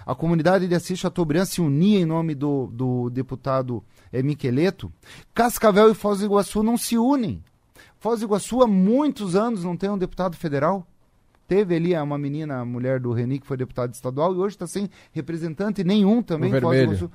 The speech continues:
Speaker 1: Não, ele é de, de, do Sudoeste.
Speaker 2: Do Sudoeste.
Speaker 1: Ele foi prefeito de Saudade do Iguaçu. Ele é do Sudoeste.
Speaker 2: Uhum.
Speaker 1: Teve votos em
Speaker 2: Uhum.
Speaker 1: Foz do Iguaçu, porque tem uma pedreira lá, e se identificou,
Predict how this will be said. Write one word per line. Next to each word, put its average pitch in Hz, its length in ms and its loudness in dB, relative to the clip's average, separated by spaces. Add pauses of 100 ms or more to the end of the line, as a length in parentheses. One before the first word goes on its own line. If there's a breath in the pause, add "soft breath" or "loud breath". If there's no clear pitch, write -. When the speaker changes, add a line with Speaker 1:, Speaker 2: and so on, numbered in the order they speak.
(120 soft breath)
Speaker 1:
Não, 214 180 0
ele 147 200 0
é 165 80 2
de, 175 180 -6
de, 160 240 -2
do 175 160 -10
Sudoeste. 208 500 -2
Speaker 2:
Do 113 60 -4
Sudoeste. 107 480 -2
Speaker 1:
Ele 139 100 0
foi 147 160 -4
prefeito 156 680 -6
de 143 60 -14
Saudade 151 420 -2
do 160 80 -6
Iguaçu. 202 400 -4 (180 soft breath)
Ele 131 160 0
é 175 100 4
do 180 60 -8
Sudoeste. 139 460 -4
Speaker 2:
Uhum. 101 60 -10
Speaker 1:
Teve 185 240 -2
votos 135 500 -4 (280 soft breath)
em - 100 -2
Speaker 2:
Uhum. 107 40 -2
Speaker 1:
Foz 92 220 -4
do 92 60 -4
Iguaçu, 147 280 -4
porque 180 160 -8
tem 156 100 -6
uma 139 120 -2
pedreira 151 520 -2
lá, 151 200 -2 (200 soft breath)
e 147 80 -6
se 143 120 -6
identificou, 151 760 0